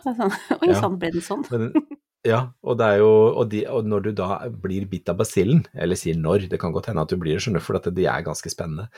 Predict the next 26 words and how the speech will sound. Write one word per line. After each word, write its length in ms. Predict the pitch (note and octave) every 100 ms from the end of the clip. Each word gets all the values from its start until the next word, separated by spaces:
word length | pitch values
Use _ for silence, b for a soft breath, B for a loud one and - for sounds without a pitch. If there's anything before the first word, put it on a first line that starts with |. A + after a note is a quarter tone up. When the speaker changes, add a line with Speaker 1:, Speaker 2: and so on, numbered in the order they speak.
| B B B -
Speaker 2:
Eh, 280 | A2+ G#2+ A#2+
når 180 | A2+ A2+
du 80 |
da 140 | A2 G2
blir 140 | F#2+
bitt 140 | F2+ -
av 80 |
basillen, 340 | F#2 G2+ G#2 B2+
så 100 | C3
kan 120 | C3+
man 100 | B2+
gå 140 | A2+ F2+
inn 100 | F2
i 20 | F#2
grupper 540 | G2 - - D#2+ E2
og, 180 | F2+ F#2
og 280 | F#2 F#2+ F2+
finne 460 | - - F#2+ D#2 F2
flere 400 | - E2+ C#2 -
som 140 | G2
har 380 | G2 D#2+ E2 E2+ - - - E2
helt 420 | - F#2 E2+ - -
konkrete 680 | G2 - F2+ D2 C2 - F#2+
navn 540 | F#2 F#2 D#2+ F#2+ G2+
på 240 | - F2+ F2
de. 140 | C3+